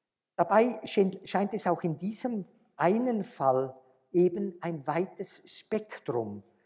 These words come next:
solcher doppelter Wirklichkeit zu geben. Zum Beispiel sagt sie in Bezug auf die Mutterfantasie,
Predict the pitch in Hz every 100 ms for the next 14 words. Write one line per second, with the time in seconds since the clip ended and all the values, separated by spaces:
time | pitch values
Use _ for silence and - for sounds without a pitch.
0 | _ - - 165 - 156 - - 160 -
1 | 127 135 131 - - - 135 123 - -
2 | - 135 113 120 104 98 95 _ _ _
3 | - - 190 208 233 - 226 185 - 180
4 | 190 - - 175 151 151 - 190 170 147
5 | - 156 185 - - - 131 120 123 -
6 | 110 95